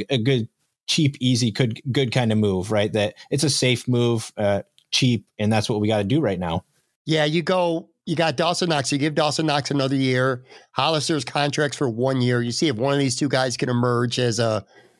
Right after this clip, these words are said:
Speaker 2: a legitimate number one tight end. And if they don't,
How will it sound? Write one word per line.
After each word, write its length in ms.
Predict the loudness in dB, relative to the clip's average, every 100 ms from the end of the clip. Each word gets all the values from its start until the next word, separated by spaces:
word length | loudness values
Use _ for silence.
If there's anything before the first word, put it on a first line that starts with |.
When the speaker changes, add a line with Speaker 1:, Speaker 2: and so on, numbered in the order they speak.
| _ _ -4
Speaker 2:
a 60 |
legitimate 640 | -2 0 0 0 0 -2 -6 _
number 240 | -2 0 0
one 260 | 0 0
tight 240 | -2 -2 0
end. 300 | 2 0 -4 _ _ _
And 100 | -4
if 60 | 0
they 140 | -2
don't, 360 | 0 0 0